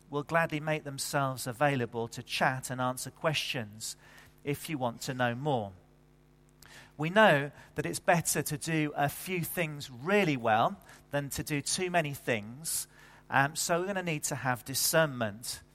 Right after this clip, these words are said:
That said, in such a large, well-resourced church family, and I suspect, um, well, we're nowhere near realizing our God-given potential. Sharing the same purpose and values can create both unity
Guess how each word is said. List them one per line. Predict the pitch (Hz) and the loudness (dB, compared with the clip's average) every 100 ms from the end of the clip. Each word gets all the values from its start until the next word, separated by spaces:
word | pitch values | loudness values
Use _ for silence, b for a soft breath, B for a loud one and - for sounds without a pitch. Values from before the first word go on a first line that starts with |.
| b b b _ | b b b _
That | 208 208 | 2 4
said, | - 226 143 127 180 B B - | 4 6 6 4 -2 B B -8
in | 170 | -2
such | - - 233 - - | 0 4 4 4 0
a | 175 | 2
large, | 170 185 175 - | 4 4 4 0
well-resourced | 147 170 156 139 156 147 - | 2 2 2 -2 -4 -4 -4
church | - 151 - | 0 0 0
family, | - 180 135 110 113 165 - B B B B B | 2 2 2 0 -2 -4 -10 B B B B B
and | - 139 | 0 2
I | 143 | 2
suspect, | 143 - - - - 151 - - | 0 0 0 0 4 2 2 4
um, | 151 135 127 B B - _ - - | 6 6 2 B B -20 _ -20 -4
well, | 139 127 | -2 0
we're | 135 | -2
nowhere | 135 151 143 139 | 0 0 0 -2
near | 135 156 156 117 107 B B - | -2 0 2 2 -2 B B -4
realizing | 139 143 131 120 120 - 127 131 | 2 4 4 2 0 -4 -4 -2
our | 127 123 | -2 -2
God-given | 135 127 - 127 110 | -4 -4 -4 -8 -8
potential. | 113 - 147 131 - 147 98 - _ _ _ _ _ _ b b b b b | -10 -6 -6 -4 -4 -4 -6 -12 _ _ _ _ _ _ b b b b b
Sharing | - - 240 262 | -2 4 6 4
the | 262 | 2
same | 233 226 202 175 | 2 2 0 -2
purpose | 196 180 175 - | 0 0 0 -6
and | 160 | -2
values | 127 131 120 123 - | 2 2 2 -4 -8
can | - 143 | -10 -12
create | - 156 156 147 | -6 2 2 2
both | 160 151 151 | -2 -2 -4
unity | 147 175 160 - 156 139 | -6 -6 -4 -2 -2 -2